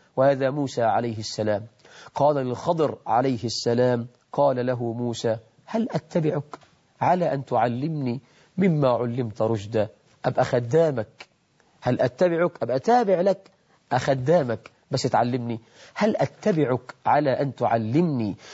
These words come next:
مما علمت رشدا؟" ووصف ربنا منهاج النبوة في الدعوة، وأمر النبي أن يعلمه للناس، فقال ربنا في القرآن لنبيه:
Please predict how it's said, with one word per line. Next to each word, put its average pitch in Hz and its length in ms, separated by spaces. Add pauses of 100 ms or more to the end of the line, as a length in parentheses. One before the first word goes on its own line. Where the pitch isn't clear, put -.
(180)
مما 135 520
علمت 120 640
رشدا؟" 120 560 (500)
ووصف 120 500
ربنا 120 760 (320)
منهاج 143 680
النبوة 135 800
في 117 140
الدعوة، 120 580 (280)
وأمر 175 460
النبي 160 680
أن 147 100
يعلمه 139 720
للناس، 135 640
فقال 131 500
ربنا 120 640
في 113 140
القرآن 120 800
لنبيه: 160 680